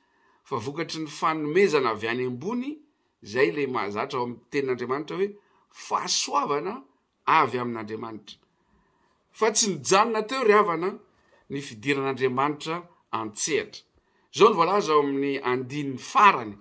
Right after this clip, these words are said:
amin'ity Daniela toko voalohany ity. Daniela toko voalohany ity, fa raika amby roapolo. Ary Daniela natratra ny taona voalohany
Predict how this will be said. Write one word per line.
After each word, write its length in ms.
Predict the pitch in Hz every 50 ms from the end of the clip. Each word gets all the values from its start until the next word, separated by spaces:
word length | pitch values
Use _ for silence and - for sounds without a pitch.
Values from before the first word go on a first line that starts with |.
| _ _ _ _ _ _
amin'ity 320 | - 120 127 120 - 131 123
Daniela 560 | 110 113 113 113 117 123 135 143 135 120 113
toko 420 | 107 - 143 135 - - 135 135
voalohany 520 | 117 95 95 101 101 110 117 113 110 110 110
ity. 360 | 107 104 - 160 147 127 - _ _ _ _ _ _ _ _ _ _ _ _ -
Daniela 320 | 92 107 120 143 143 131 -
toko 160 | 123 110 92
voalohany 300 | 98 107 123 135 127 131
ity, 60 | 127
fa 100 | 117 104
raika 160 | 107 107 104 104
amby 120 | 104 101
roapolo. 360 | 104 107 104 - 156 139 107 - _ _ _ _ _ _ _ -
Ary 240 | 120 135 135 131 110 107
Daniela 720 | 104 123 131 139 147 151 170 208 240 254 254 254 262 277 302 320 320 - _ _ _ _ _ _ _ _ _ -
natratra 1200 | 123 127 131 135 139 143 135 135 - - - - - - 285 311 330 320 - - 269 277 330 339 330 - _ _ _ _ _ _ _ _ -
ny 220 | - 127 131 135 139 139 _
taona 360 | - 190 185 180 165 147 123 110
voalohany 840 | 101 95 104 113 117 117 123 147 185 220 226 226 220 233 269 285